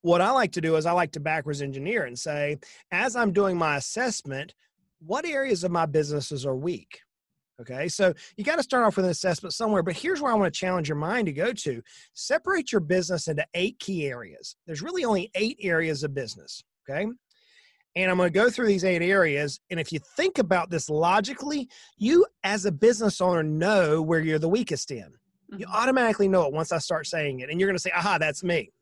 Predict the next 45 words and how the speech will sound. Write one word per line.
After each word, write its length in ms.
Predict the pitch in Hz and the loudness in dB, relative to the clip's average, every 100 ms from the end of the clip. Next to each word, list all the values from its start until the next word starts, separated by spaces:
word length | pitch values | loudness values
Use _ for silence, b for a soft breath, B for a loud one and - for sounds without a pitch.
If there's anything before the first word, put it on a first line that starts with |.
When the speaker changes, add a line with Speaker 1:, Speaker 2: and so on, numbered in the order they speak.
| B B B B | B B B B
Speaker 1:
So 140 | - | 0
if 100 | 208 | 2
you 100 | 190 | 4
listen 440 | 180 233 294 349 254 | 4 4 4 -2 -2
to 400 | - 226 214 196 | -2 2 2 2
these 200 | 185 165 | 0 2
eight 200 | 175 165 | 2 2
areas, 580 | 214 269 151 139 156 - B B B - | 2 4 4 2 0 -4 B B B -2
think 160 | 262 302 | 0 0
about 240 | 320 262 | 0 4
those 180 | 233 175 | 4 4
eight 140 | 185 | 2
areas, 320 | 175 175 175 180 | 2 2 2 2
and 160 | 190 | 2
then 80 | 247 | 2
we're 100 | 403 330 | 2 2
gonna 200 | 254 - - | 2 0 0
figure 260 | 220 196 202 | -2 2 4
out 220 | 185 190 _ _ - | 4 2 _ _ -6
the 100 | 170 | -6
step 520 | - - 247 185 - | -6 -2 2 2 -2
to 120 | 170 | -4
move 180 | 180 175 | 0 0
us 100 | 160 | -2
from 180 | 151 151 | -4 0
where 180 | 220 | 2
we're 140 | 277 196 | 4 4
at 200 | 175 165 | 2 0
to 80 | 160 | -2
where 160 | 160 | 2
we 60 | 170 | 2
wanna 180 | 170 151 | 0 0
be 140 | 156 | -4
twelve 260 | - 165 151 | -2 -2 0
months 220 | 147 127 | -4 -8
from 140 | - | -12
now. 140 | 120 101 | -14 -12
So 120 | - | -4
this 140 | 208 | -4
is 100 | 277 | -4
practical 560 | - - 180 196 247 254 | -10 -4 -2 -2 -4 -2
advice 360 | 220 190 180 156 | 0 2 0 -2
that 100 | 165 | -4
we 100 | 160 | -4
give 260 | 151 160 | -2 -2